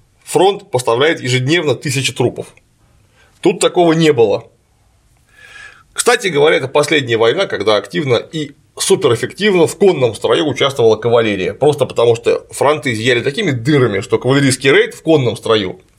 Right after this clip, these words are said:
был эффективным оружием, весьма. Как чисто в тринадцатом веке. Вот у нас есть,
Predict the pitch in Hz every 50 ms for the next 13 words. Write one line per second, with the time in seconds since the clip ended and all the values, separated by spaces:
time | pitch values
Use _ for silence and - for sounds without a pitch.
0 | _ _ _ - - _ _ _ - 160 220 262 - 240 - - 226 220 233 226
1 | 220 190 165 160 156 147 160 156 147 156 - _ 127 135 165 - - 147 139 139
2 | 139 135 135 - _ _ _ _ _ _ _ _ _ _ _ _ _ _ _ _
3 | _ _ _ _ _ _ _ _ _ _ _ _ _ _ _ _ _ _ _ _
4 | _ _ _ _ _ - - - - 392 466 440 - - - - - - - -
5 | _ _ _ _ _ _ _ _ _ - - 185 185 175 196 185 - 151 139 127
6 | 143 160 156 - 135 127 120 110 117 120 - - - - - _ _ _ _ _
7 | _ _ _ _ _ _ _ _ _ _ _ _ _ _ _ _ _ _ _ _
8 | _ _ - - - - - - - - - _ _ - - - - - - -
9 | - - - - _ _ - _ _ _ _ _ _ - 151 208 247 220 233 214
10 | 220 202 - - 202 208 190 175 - - -